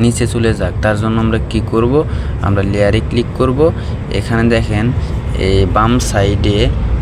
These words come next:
দেখেন থ্রি ডট অপশন পেয়ে যাবেন প্রত্যেকটা, যেমন এটার এইটুকু, এটার এইটুকু। যখন ওগুলার মধ্যে আপনারা চাপ দিয়ে ধরে নিচের দিকে আনবেন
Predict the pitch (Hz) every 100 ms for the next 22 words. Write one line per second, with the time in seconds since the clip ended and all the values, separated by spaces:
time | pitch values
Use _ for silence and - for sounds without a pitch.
0 | - - 208 190 - - 123 123 117 120
1 | 117 - - - 107 101 104 101 95 90
2 | 87 - 120 - - 113 92 90 98 104
3 | 101 107 104 101 - 113 143 - - -
4 | - 113 98 95 - - - - - -
5 | - - - 110 110 117 113 110 110 113
6 | 120 120 120 117 113 110 117 107 110 -
7 | - - - - - - 113 113 120 120
8 | 120 120 110 104 107 110 117 - 135 -
9 | 107 113 110 107 101 110